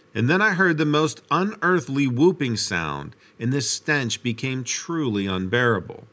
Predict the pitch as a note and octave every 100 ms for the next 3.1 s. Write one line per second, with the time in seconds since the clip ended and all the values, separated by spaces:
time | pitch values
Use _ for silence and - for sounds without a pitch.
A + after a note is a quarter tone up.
0 | _ _ _ _ G#2+ A#2 C3+ - - C#3+
1 | B2+ A#2 C3 C3 B2 C#3 C#3+ B2 A#2 -
2 | A#2 A2 G2+ F#2+ D#2+ - C3 A#2+ D2 -
3 | -